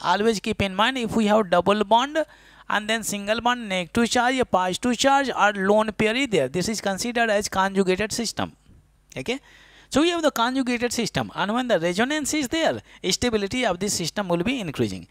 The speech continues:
To be in the stable state, it has tendency to remove hydrogen from the alpha carbon with respect to it's a carbonyl group. This is the, what we have, carbonyl group is there.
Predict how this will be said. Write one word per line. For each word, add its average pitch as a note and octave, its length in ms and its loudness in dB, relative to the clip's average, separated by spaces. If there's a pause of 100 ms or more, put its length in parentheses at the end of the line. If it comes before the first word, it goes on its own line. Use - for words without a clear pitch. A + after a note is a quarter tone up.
(680)
To A3+ 140 6
be C#4 260 2
in C#4+ 140 -8
the C#4+ 160 0 (140)
stable A3 480 2
state, D4 260 -2
it G#3 220 -4
has G#3+ 220 -2 (120)
tendency G#3+ 500 -2
to G3 140 8
remove C4 520 0 (340)
hydrogen G#3+ 440 2
from A3 200 0
the B3 100 0 (120)
alpha F#3+ 260 0
carbon G#2+ 380 -4 (280)
with G#3 240 4
respect E3+ 460 -2
to E4+ 140 0 (680)
it's G#3 180 -2
a C#4+ 80 -4
carbonyl F3 640 2
group. A#2+ 220 -2 (140)
This D#3 140 -2
is F#3 60 -6
the, F#3+ 100 -4
what E3+ 240 2
we F3 120 0
have, G3+ 180 0
carbonyl D#3+ 520 0
group F#3+ 200 0
is A#2 100 -2
there. - 220 -10